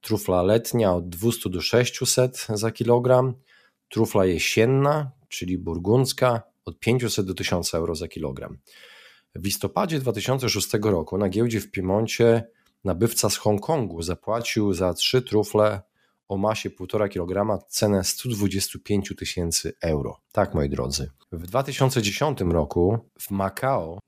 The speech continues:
też Chiny, jak widać, Chińczycy bardzo, bardzo polubili trufle, szczególnie nowo bogacący się Chińczycy, jest sporo tam miliarderów. Zapłacono za taką truflę o masie jeden przecinek trzy kilograma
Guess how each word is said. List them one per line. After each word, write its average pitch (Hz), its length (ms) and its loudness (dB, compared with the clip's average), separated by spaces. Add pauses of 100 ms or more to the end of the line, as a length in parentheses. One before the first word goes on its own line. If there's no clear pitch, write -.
też - 500 0
Chiny, 87 440 -4 (460)
jak 76 160 -10
widać, 80 480 -4 (200)
Chińczycy 85 720 -2
bardzo, 82 520 0
bardzo 82 400 0 (180)
polubili 82 640 -2
trufle, - 320 -4
szczególnie 85 500 0
nowo 87 240 4
bogacący 82 580 0
się - 160 -6
Chińczycy, 90 720 -2 (420)
jest 85 160 -4
sporo 87 320 -2
tam 85 260 -2
miliarderów. 82 760 0 (160)
Zapłacono 101 600 0
za 113 100 -2
taką 98 280 -4
truflę 117 400 2
o 90 80 0
masie 101 360 2
jeden 113 280 4
przecinek 98 340 -2
trzy - 260 -4
kilograma 101 800 -2